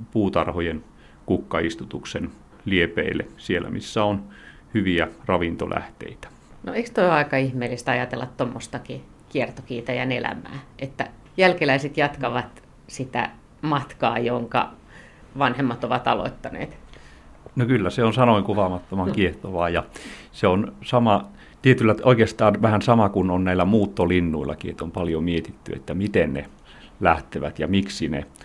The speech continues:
Speaker 1: lähtevät. Ja tutkimuksessa on osoittautunut, että kyllä tämä vaellustaipumus on ihan selkeästi geneettinen piirre. Että se on niillä ihan geeneissä, että, että lähdetään pohjoista kohti. Ö, tosin siihen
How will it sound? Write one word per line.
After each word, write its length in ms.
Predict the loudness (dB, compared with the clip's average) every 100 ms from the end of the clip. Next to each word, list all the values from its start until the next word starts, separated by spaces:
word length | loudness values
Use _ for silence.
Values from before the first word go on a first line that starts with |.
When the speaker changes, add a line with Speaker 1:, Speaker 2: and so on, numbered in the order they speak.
| -20 -8
Speaker 1:
lähtevät. 720 | 4 4 4 -6 -4 -4 -6 -20 -20 -20 -20 -4
Ja 200 | 2 2 0 -18 -18 -18 -14 -12 0
tutkimuksessa 640 | 2 2 0 0 -2 0
on 100 | 4
osoittautunut, 720 | 4 4 2 4 2 2 -2
että 180 | -2 -6
kyllä 220 | -4 -4
tämä 300 | 0 2 6
vaellustaipumus 920 | 8 8 8 0 2 2 2 -4 -6 -6
on 160 | -4
ihan 240 | -2 -2 -2
selkeästi 720 | 0 -2 -2 -6 -6 -8 -10 -2
geneettinen 880 | 8 8 8 4 0 -6 -6 -4 -6 -10 -6
piirre. 420 | -4 -4 -6 -10 -12 -20
Että 140 | -16 -8
se 120 | -6
on 140 | -4
niillä 180 | -2 2
ihan 300 | 4 2 0 -6 -20 -20 -20 -20 0
geeneissä, 600 | 4 6 4 -2 -4 -8
että, 240 | -8 -6 -8 -8
että 160 | -10 0
lähdetään 480 | 0 0 -6 -6 -4
pohjoista 580 | -2 -2 -2 -6 -8 -6
kohti. 460 | -2 -2 -2 -8 -8 -20 -20 -20 -18 -2
Ö, 280 | 4 6 4 -2 -2
tosin 280 | 2 6 6
siihen 400 | 6 4 4 2